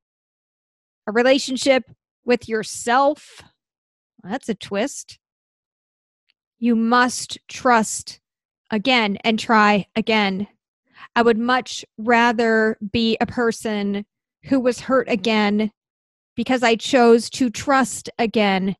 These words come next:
'cause that's who we wanna be. We want to be those people with open arms. We want to know and have the validation that people are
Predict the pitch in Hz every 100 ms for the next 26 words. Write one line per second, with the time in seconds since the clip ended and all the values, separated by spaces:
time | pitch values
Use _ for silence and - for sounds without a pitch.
0 | _ _ _ _ _ _ _ _ _ _
1 | _ - 226 285 262 302 269 247 233 226
2 | 214 240 202 233 226 247 220 - 214 -
3 | 262 285 240 226 - 233 233 214 208 214
4 | 214 220 - 220 202 196 196 - - _
5 | _ _ _ _ _ _ _ 226 240 240
6 | 247 - - 233 240 269 233 226 233 233
7 | 220 214 220 226 240 226 220 - 247 226
8 | - - 220 220 226 220